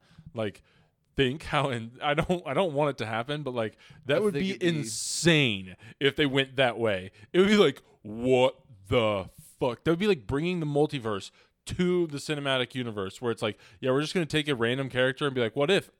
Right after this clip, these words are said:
Speaker 1: in, in the, in the Prime universe?"
Speaker 2: Mm-hmm. I think, uh, I think the cool, like,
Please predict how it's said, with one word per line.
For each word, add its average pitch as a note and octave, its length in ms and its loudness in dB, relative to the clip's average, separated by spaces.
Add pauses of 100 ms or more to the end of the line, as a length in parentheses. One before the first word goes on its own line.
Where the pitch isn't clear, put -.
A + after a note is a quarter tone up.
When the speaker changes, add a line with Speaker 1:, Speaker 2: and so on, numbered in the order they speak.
(100)
Speaker 1:
in, D3+ 220 -14
in D#3+ 200 2
the, D#3+ 240 -2 (160)
in D#3+ 180 -2
the E3+ 100 0
Prime C#3 420 -4
universe?" A2 480 -6
Speaker 2:
Mm-hmm. C#3+ 180 -6 (420)
I C3+ 80 -2
think, C3+ 320 -10
uh, G#2+ 320 -8 (260)
I C3 80 -8
think C3+ 120 -4
the A#2 60 -8
cool, C3+ 320 -10
like, A2 280 -8